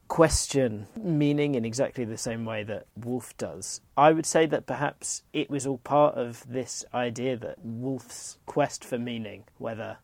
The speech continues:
I don't know, in, in some kind of, like, unity of meaning is, is completely absurd. And it certainly seems like that's the case for Woolf himself. But I, yeah, I felt all this constant shifting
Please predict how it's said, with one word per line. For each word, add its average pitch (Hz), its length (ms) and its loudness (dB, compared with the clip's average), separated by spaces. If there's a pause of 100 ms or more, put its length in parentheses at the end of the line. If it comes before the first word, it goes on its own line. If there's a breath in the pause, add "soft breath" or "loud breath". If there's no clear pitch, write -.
(120)
I 160 80 8
don't 160 160 8
know, 151 100 4
in, 135 300 2
in 135 260 -2
some 131 240 -2
kind 131 160 -4
of, 120 80 -6
like, 123 140 -2
unity 139 500 2
of 110 120 -4
meaning 104 360 -6
is, 101 280 -6
is 117 140 -4
completely 117 460 -6
absurd. 110 580 -4 (120)
And 165 140 2
it 147 100 0
certainly 147 300 6
seems 131 380 0
like 113 100 -4
that's 120 220 -8
the 110 60 -12
case - 560 -8
for 113 200 -6
Woolf 117 260 -6
himself. 123 600 -4
But 123 180 2 (120)
I, 139 180 6
yeah, 147 340 8
I 147 60 8
felt 165 320 4
all 135 100 0
this 127 260 -4 (120)
constant - 600 -6 (180)
shifting 107 720 -6